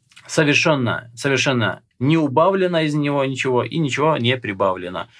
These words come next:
И эту третью шахаду мы в него не прибавляли. Мы произносим его исключительно с точки зрения желательности.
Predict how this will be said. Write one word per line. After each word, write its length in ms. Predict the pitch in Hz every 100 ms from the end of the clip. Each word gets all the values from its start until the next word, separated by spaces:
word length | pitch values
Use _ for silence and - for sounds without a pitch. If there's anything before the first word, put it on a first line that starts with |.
| - -
И 80 | 131
эту 220 | 143 117
третью 320 | 160 202 165
шахаду 420 | 151 139 147 120
мы 400 | 110 143 175 143 117
в 220 | 104 107
него 320 | 110 113 139
не 240 | 110 127
прибавляли. 880 | 127 123 117 110 107 110 90 76 - _ - _ -
Мы 180 | 170
произносим 640 | - 120 113 127 202 214 165
его 220 | 151 131
исключительно 720 | 117 110 101 - 175 165 143
с 120 | 120
точки 320 | - 113 110 95
зрения 360 | 113 165 139
желательности. 1200 | 117 139 147 120 123 120 113 107 110 - 101 82